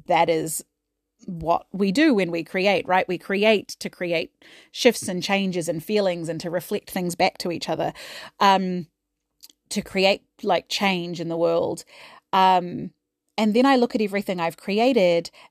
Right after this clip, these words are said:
and I say, "Okay, for where my business is, what do I want to be sharing?" And I have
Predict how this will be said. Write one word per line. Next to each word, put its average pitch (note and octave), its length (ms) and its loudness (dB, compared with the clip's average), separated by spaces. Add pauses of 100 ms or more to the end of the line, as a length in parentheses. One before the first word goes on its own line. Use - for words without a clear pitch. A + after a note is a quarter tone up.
and F#3+ 140 -2
I F#3 100 0
say, F3+ 340 0
"Okay, F#3 500 2
for F#3+ 140 -4
where F3+ 180 0
my E3+ 140 -2
business A3 520 0
is, E3+ 360 -2 (420)
what F3 340 0
do F3 160 0
I E3+ 100 4
want E3 260 -2
to E3+ 100 -4
be E3 140 -6
sharing?" C#2 640 -6 (1000)
And F3+ 460 -2 (480)
I G3 400 2
have G3+ 380 -2